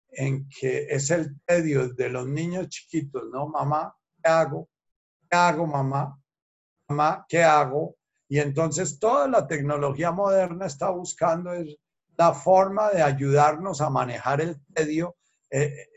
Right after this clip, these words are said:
eh, eh, entregándonos toneladas de comida intelectual, comida emocional, comida física, eh, eh, confort, eh, y nos da y nos da, pero entre más nos dé,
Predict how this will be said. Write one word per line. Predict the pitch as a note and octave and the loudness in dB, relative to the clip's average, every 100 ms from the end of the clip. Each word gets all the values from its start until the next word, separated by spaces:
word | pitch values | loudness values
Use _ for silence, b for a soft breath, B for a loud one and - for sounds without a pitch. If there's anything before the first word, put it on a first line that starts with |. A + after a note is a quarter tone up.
| D3+ | -4
eh, | C#3+ C#3 | -4 -4
eh, | D#3+ - | -12 -8
entregándonos | D3 C#3 C#3+ C#3+ C3 D#3 E3+ F#3 F3+ C#3+ - | -6 -2 0 0 2 2 2 -2 -4 -4 -2
toneladas | C#3+ C#3 C3 C#3+ D#3 E3+ | 0 0 0 2 2 0
de | D#3+ D3 _ | -4 -8 _
comida | - B2+ C#3 C#3+ | -8 -6 -4 -4
intelectual, | D#3+ D#3 C#3 B2+ - C#3+ C#3+ D#3+ | -6 -6 -6 -8 -6 -2 -2 -2
comida | - C3 C3+ D3 | -6 -4 -2 -4
emocional, | D3+ C#3+ - B2 A#2+ C3 D3+ E3 b b b _ | -4 -8 -8 -8 -2 -2 -2 -6 b b b _
comida | C#3+ D3 D3+ D3 | -4 0 2 0
física, | C#3 E3 D3 - D3 D#3+ D#3+ D#3+ b b | -2 -4 -4 -6 -2 2 2 0 b b
eh, | - C3+ C#3 C#3 | -2 0 0 0
eh, | C3+ C3 B2+ | -2 -2 -4
confort, | - C#3 C3 - D3+ D#3+ E3+ C#3 | -2 0 0 0 4 4 4 0
eh, | C#3+ C3+ C#3 C#3 | -6 -6 -8 -10
y | D3 | -4
nos | C#3+ C#3+ C#3 | -2 -2 0
da | D#3+ F#3 | 2 2
y | G#3 | 0
nos | F3 C#3+ B2+ | -2 -2 0
da, | E3 A#3+ | 0 0
pero | A#3 F#3 | -2 -2
entre | D#3 C#3+ D3 | -2 0 0
más | E3+ A3 | 0 -2
nos | B3 A#3+ G#3+ | -4 -10 -2
dé, | G#3+ A3+ | -2 0